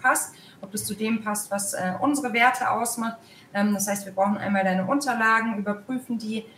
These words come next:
äh, schauen uns einmal an, ob das alles, ähm, ja, so ist, wie, wie da, wie es da steht. Und dann, ähm, treffen wir uns persönlich mit dir, tauschen uns persönlich mit dir aus, weil wir wollen wissen,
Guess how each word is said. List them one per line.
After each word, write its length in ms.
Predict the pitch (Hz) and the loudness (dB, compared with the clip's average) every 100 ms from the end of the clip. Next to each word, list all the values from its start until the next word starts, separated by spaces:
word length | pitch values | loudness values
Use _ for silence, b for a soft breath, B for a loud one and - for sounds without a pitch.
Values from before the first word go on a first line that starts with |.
| b | b
äh, 160 | 196 202 | -2 -2
schauen 240 | 202 214 | 0 -2
uns 140 | 214 208 | -2 -2
einmal 320 | - 208 196 | 0 0 0
an, 200 | 202 208 | 0 -2
ob 120 | 196 | -4
das 140 | 208 | -8
alles, 400 | - 208 202 - - | -6 -4 -2 -4 -2
ähm, 280 | 190 190 185 | -2 -2 -2
ja, 240 | 214 202 202 | 2 2 2
so 100 | 208 | 0
ist, 240 | - - | 0 0
wie, 300 | 214 202 202 | 0 0 0
wie 80 | 208 | 0
da, 320 | 196 196 - 214 | 6 6 6 0
wie 60 | |
es 100 | 208 | -2
da 120 | 196 190 | 0 0
steht. 440 | - 254 294 294 | -2 -2 -2 0
Und 200 | 220 220 b b b | -4 -4 b b b
dann, 300 | 202 202 247 - | 2 4 2 0
ähm, 380 | 214 220 220 214 | 0 0 0 -4
treffen 200 | 214 214 | -6 -4
wir 80 | 247 | -4
uns 120 | 277 | -4
persönlich 420 | 233 208 247 311 | -6 -4 -2 0
mit 120 | 277 277 | -2 -4
dir, 100 | 277 | -6
tauschen 380 | 226 220 220 214 | -4 -6 -6 -4
uns 160 | 214 | -6
persönlich 440 | - 202 208 208 208 | -6 -4 0 0 0
mit 160 | 202 | -8
dir 160 | 196 175 | -6 -4
aus, 180 | 233 - | -4 -4
weil 100 | 214 | -6
wir 100 | 208 | -4
wollen 240 | 208 208 196 | 0 0 -2
wissen, 300 | 220 226 | -2 -4